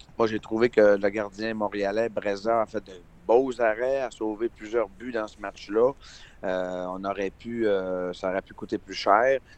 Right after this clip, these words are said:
Un but à la quatre-vingt-dixième minute. Euh,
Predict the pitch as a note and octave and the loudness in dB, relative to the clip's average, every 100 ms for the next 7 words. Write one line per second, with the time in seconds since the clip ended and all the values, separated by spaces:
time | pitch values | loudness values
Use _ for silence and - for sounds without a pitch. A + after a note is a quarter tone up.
0 | - - - - - G2 G2+ A#2 A#2+ G#2 | -20 -20 -20 -18 -4 -2 0 6 6 6
1 | G#2+ G#2+ G#2 G#2 G#2+ G2+ G#2+ G#2 G2+ G2+ | -2 -2 0 -2 -2 -4 -4 -2 -2 2
2 | B2 - - - - G2+ F#2+ F#2+ G2+ | 2 0 -8 -16 -2 2 2 2 0